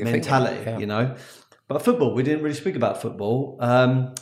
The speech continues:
Speaker 2: obviously, Argentina won the World Cup.
Speaker 1: Mm.
Speaker 2: There's always been this debate about Ronaldo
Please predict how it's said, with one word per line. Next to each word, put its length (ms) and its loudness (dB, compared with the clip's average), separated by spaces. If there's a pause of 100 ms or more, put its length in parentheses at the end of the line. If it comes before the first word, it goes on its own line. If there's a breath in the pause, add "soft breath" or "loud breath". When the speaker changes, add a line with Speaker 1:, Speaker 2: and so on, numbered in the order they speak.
(680 loud breath)
Speaker 2:
obviously, 800 2
Argentina 680 4
won 180 2
the 80 2
World 260 2
Cup. 400 4 (220)
Speaker 1:
Mm. 300 -2
Speaker 2:
There's 180 2
always 220 2
been 140 0
this 120 0
debate 480 -2
about 320 -2
Ronaldo 840 -2